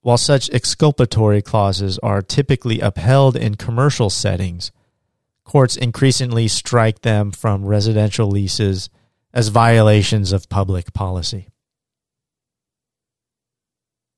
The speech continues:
Thanks, everybody. That's all I'd like to talk about in this lecture.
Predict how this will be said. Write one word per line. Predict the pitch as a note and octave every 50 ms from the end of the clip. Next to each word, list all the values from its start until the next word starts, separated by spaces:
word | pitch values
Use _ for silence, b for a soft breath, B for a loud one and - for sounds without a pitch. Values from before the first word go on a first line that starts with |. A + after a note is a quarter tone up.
| _ _ _ _ _ _ _ _ _ _ _ _ _ _ _ _ _ _ _ _
Thanks, | - C#3 C#3 B2+ -
everybody. | C3 A2 A#2 A2 G#2+ G#2+ G#2 A2 G#2+
That's | G#2+ A2 - -
all | A2+ G#2+
I'd | A2 G#2+ G2
like | G#2 G2+ F#2+
to | - G#2+
talk | - G#2 G#2 - -
about | G2+ G2 F#2 F#2 F#2+
in | F#2
this | F#2 F#2+ F2 - -
lecture. | - F2+ F2+ - - - G2+ F2 D#2